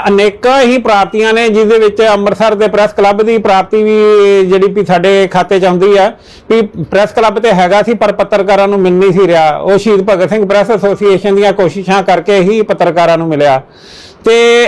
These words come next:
ਯੂਟਿਊਬਰ ਦੇ ਪ-, ਪੱਤਰਕਾਰਾਂ ਨੂੰ ਪੱਤਰਕਾਰ ਨਹੀਂ ਹੀ ਗਿਣਿਆ ਜਾਂਦਾ। ਸ਼ਹੀਦ ਭਗਤ ਸਿੰਘ ਪ੍ਰੈਸ ਐਸੋਸੀਏਸ਼ਨ ਦੀਆਂ ਕੋਸ਼ਿਸ਼ਾਂ ਕਰਕੇ ਪੰਜਾਬ ਦੇ ਵਿੱਚ YouTube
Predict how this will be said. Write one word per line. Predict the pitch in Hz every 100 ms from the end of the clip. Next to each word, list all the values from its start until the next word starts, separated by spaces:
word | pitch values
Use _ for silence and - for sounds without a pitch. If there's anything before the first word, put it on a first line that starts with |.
| - 180
ਯੂਟਿਊਬਰ | 175 240 277 262 247 214 233
ਦੇ | 233 233 233
ਪ-, | 202 214 208
ਪੱਤਰਕਾਰਾਂ | 214 226 214 214 214
ਨੂੰ | 220 214
ਪੱਤਰਕਾਰ | 202 208 196 208 208
ਨਹੀਂ | 208
ਹੀ | 220
ਗਿਣਿਆ | 196 196 196
ਜਾਂਦਾ। | 196 202 226
ਸ਼ਹੀਦ | 202 214 202
ਭਗਤ | 196 180 175
ਸਿੰਘ | 202 214 214 202
ਪ੍ਰੈਸ | 202 208 214
ਐਸੋਸੀਏਸ਼ਨ | 196 190 170 196 185 - 196 190
ਦੀਆਂ | 185 196 190
ਕੋਸ਼ਿਸ਼ਾਂ | 190 185 196 196 185
ਕਰਕੇ | 180 170 208 214 214 - - - - -
ਪੰਜਾਬ | 208 190 190 202
ਦੇ | 214
ਵਿੱਚ | 214 220
YouTube | 196 196 202 208 208 214 202